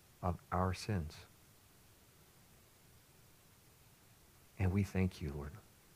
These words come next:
We praise you for that. But Lord, you did not stay in that tomb. We know that the tomb was empty when they discovered it on Sunday morning.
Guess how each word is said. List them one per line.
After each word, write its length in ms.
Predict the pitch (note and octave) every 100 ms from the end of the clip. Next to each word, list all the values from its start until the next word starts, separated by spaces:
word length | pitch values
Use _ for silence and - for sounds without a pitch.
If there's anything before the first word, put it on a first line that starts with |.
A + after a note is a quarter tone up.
| - - - - - - - - - - -
We 60 | F#2
praise 420 | - F#2 F#2+ F2+
you 80 | E2
for 180 | E2+
that. 240 | D#2+ D2 E2 - -
But 80 | G2
Lord, 240 | F#2 F#2+ F#2
you 100 | F2+
did 160 | F#2+
not 220 | F#2 F#2+
stay 300 | - - F2
in 100 | F2+
that 200 | E2 D#2
tomb. 360 | - F#2 E2+ E2 - - - - - - - - - - - - -
We 140 | G2
know 200 | F#2+ F#2
that 140 | F#2+ E2
the 80 |
tomb 260 | F2+ G2+ F#2+
was 160 | F2 - -
empty 360 | A2 A2 G#2 F#2+
when 160 | F#2
they 80 | F2+
discovered 440 | F2+ - F#2+ F#2+
it 80 | F#2
on 140 | F2+ F2+
Sunday 260 | F2 F#2
morning. 380 | F2 F2+ F2+